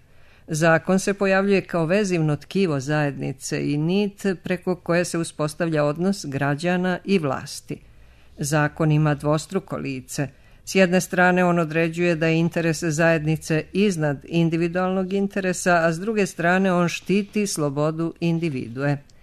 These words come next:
Pravo je čovekova spoljašnja sloboda koja se izražava kroz zakon. Zakonodavstvo pak ima za kriterijum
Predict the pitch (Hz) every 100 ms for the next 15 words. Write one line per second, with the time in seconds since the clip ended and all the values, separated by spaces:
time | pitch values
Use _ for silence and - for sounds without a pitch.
0 | - - _ - - - - 175 170 180
1 | 180 - 170 165 - 151 151 - - 147
2 | 156 165 196 196 202 190 202 208 202 202
3 | 190 185 185 170 156 147 147 156 156 160
4 | - 160 156 160 - 139 156 151 151 -
5 | 135 127 - - - - - 147 175 -
6 | 165 160 151 147 - - 190 208 208 -
7 | 180 180 170 156 151 156 151 156 165 175
8 | 160 160